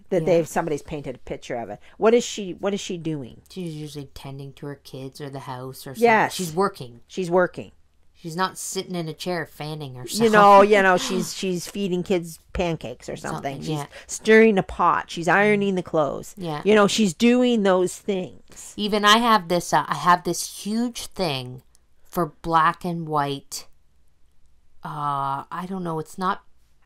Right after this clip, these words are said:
Speaker 2: art, but it's, like, antique black and white portraits or something,
Speaker 1: Yeah.
Speaker 2: you know? But they're almost like printed pages.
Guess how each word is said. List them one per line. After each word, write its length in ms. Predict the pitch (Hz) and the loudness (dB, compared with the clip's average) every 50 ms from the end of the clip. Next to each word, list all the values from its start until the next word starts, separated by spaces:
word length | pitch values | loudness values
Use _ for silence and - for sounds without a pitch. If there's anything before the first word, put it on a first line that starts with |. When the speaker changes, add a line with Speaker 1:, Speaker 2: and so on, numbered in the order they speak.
| _ _ - _ - _ _ _ | _ _ -20 _ -20 _ _ _
Speaker 2:
art, 520 | 180 175 156 147 139 104 - - - - - | -2 0 0 -2 -4 -10 -18 -20 -20 -18 -12
but 120 | - 170 170 | -10 -8 -8
it's, 140 | 165 - - | -8 -6 -6
like, 160 | 175 170 - - _ - | -8 -8 -8 -14 _ -10
antique 480 | 196 202 208 208 - - 185 175 170 - _ | -8 -8 -8 -8 -10 -10 -12 -12 -12 -8 _
black 280 | 175 160 156 160 - - | 0 0 0 0 -2 -6
and 140 | 151 151 | -10 -8
white 260 | 151 147 143 143 143 - _ - _ _ | -8 -8 -8 -8 -10 -14 _ -20 _ _
portraits 640 | - - - 156 143 - - - - - _ - - | -16 -10 -8 -8 -8 -8 -14 -18 -18 -20 _ -18 -18
or 80 | 143 135 | -16 -16
something, 460 | - - 139 131 143 - - 127 - | -14 -14 -14 -14 -16 -18 -18 -10 -6
Speaker 1:
Yeah. 160 | 180 170 160 | -4 -2 -2
Speaker 2:
you 60 | 156 | -2
know? 300 | 147 143 143 147 160 170 - - - - - - | -2 -2 -2 -4 -4 -6 -8 -14 -20 -20 -14 -12
But 100 | - 175 | -4 0
they're 120 | 196 208 | 2 2
almost 220 | 240 247 247 233 - | 4 4 2 2 2
like 220 | 190 170 - _ | 0 0 0 _
printed 400 | - - 175 160 - 165 147 - - | -8 -6 -6 -6 -6 -8 -10 -10 -14
pages. 640 | - 139 127 127 117 - - 120 117 - - - | -14 -12 -12 -14 -14 -16 -18 -18 -16 -18 -20 -20